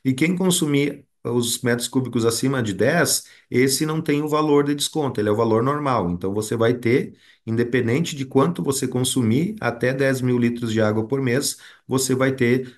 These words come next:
eh, o subsídio. Uma observação, Tânia, a gente tem alguns estabelecimentos comerciais,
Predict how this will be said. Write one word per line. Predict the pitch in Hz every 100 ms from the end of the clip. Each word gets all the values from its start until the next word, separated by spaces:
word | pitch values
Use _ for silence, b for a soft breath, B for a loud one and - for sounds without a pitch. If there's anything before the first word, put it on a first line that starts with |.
| -
eh, | 120 123 123 123
o |
subsídio. | 123 131 131 131 101 80 - -
Uma | 127 143
observação, | 156 - 165 160 165 120 98
Tânia, | 90 82 85 107
a |
gente | 104 143 -
tem | - 165
alguns | 170 147 160 170
estabelecimentos | 151 156 139 139 143 131 127 -
comerciais, | 139 131 110 - 98 107 135 135 -